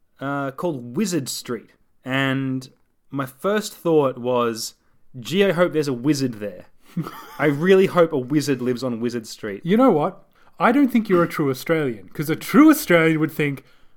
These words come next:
Speaker 2: "Wizard Street, I really need to steal that street post."
Speaker 1: <laughs> We should steal, we should steal it.
Speaker 2: Hey, maybe we can steal it tonight.
Speaker 1: <laughs> Let's go steal. We could steal it, or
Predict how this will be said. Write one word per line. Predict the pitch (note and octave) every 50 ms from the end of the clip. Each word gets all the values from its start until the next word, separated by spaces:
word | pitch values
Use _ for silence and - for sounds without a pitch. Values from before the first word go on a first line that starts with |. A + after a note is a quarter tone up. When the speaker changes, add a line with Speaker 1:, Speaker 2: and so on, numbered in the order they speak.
| _ -
Speaker 2:
"Wizard | C#3 B3+ C4+ B3+ B3 E3
Street, | - - - D3+ B2+ A2+ G#2+ - -
I | - C#3
really | D3 C#3+ E3 A3+ C4 B3+ G#3
need | F#3+ G3 F#3+
to | - E3
steal | - - - - - G3+ G#3 F3 D3 C#3 B2+
that | C3 C3+ C#3+ - -
street | - - - - D3+ D3+ E3+ F3+ D#3
post." | - - C#3 A#2 - A#3+ -
Speaker 1:
<laughs> | C#4 C4 - D4 C#4+ - - E4 C#4+ - - F4 G4 G#4 G#4 G#4 G#4 F#4
We | E4 D4
should | C4 - B3+ A#3+ -
steal, | - - F#3+ F#3 F3 - - - - -
we | A3 A#3
should | A#3+ A3+ G#3+
steal | - - - C4 C#4 B3+ F#3
it. | E3 E3 E3 - - -
Speaker 2:
Hey, | - F#3+ F3+ D3 - -
maybe | C3+ E3 A3+ G#3
we | C4 B3
can | - -
steal | D3 - - D#3 C3+
it | C3+ C3
tonight. | - B2+ C3 F3+ D3 - - _ _ _ _ - -
Speaker 1:
<laughs> | D#3+ D#3+ - - - - - - - - - - - - -
Let's | - E3 D#3+ -
go | - - G3+
steal. | F#3 - - F3+ E3 - - - -
We | G3+ G3+
could | A#3 A3+
steal | - - C#4+ C#4+ A#3
it, | G3+ - -
or | G3 A3+ A3 F3 C3+ A2 G#2+ C#3 E3+